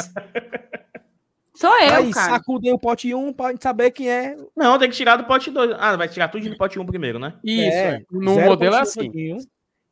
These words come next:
Speaker 4: Faz todos os cabeças de chave.
Speaker 2: Depois zero pote dois, depois zero pote três.
Speaker 3: Tá, pote
Speaker 4: Tá.
Speaker 3: um.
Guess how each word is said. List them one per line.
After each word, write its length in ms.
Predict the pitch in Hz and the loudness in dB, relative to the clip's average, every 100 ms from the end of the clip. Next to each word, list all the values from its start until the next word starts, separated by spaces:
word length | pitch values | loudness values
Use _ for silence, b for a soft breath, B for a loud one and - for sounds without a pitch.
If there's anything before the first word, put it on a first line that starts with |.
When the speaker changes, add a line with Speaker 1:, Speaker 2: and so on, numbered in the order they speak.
| _ | _
Speaker 4:
Faz 180 | 139 139 | -14 -12
todos 180 | 208 208 | -14 -14
os 80 | 202 | -8
cabeças 340 | 208 202 196 | -6 -6 -10
de 100 | 202 | -12
chave. 200 | - 120 | -8 -6
Speaker 2:
Depois 240 | 147 196 | -2 -2
zero 200 | 165 185 | 2 0
pote 240 | 190 202 185 | 0 -8 -6
dois, 400 | 151 156 156 180 | -6 -4 -4 -6
depois 220 | 185 185 | -10 -10
zero 120 | 170 170 | -10 -10
pote 220 | 196 - | -16 -18
três. 340 | 226 131 123 | -18 -18 -14
Speaker 3:
Tá, 220 | 120 98 | -12 -12
pote 320 | 90 123 127 139 | -10 -10 -8 -10
Speaker 4:
Tá. 80 | 113 | -10
Speaker 3:
um. 180 | 107 | -12